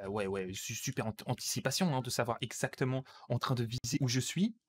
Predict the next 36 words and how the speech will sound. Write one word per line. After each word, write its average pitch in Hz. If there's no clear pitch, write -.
Exactement, 151
hein, 185
je, 123
je, 107
je -
rappelle, 214
hein, 117
parce 127
qu'il -
est -
exactement 123
en 123
train 127
de 143
me 131
viser 131
à 123
travers 131
trois 143
putains 131
de 135
murs. 220
Faut 147
arrêter -
de 127
me 123
dire 190
qu'il 135
anticipe. 180
Oh, 147
mais, 113
mais 110
réveille-toi, 214
mec ! 139
Mais 131
réveille-toi. 220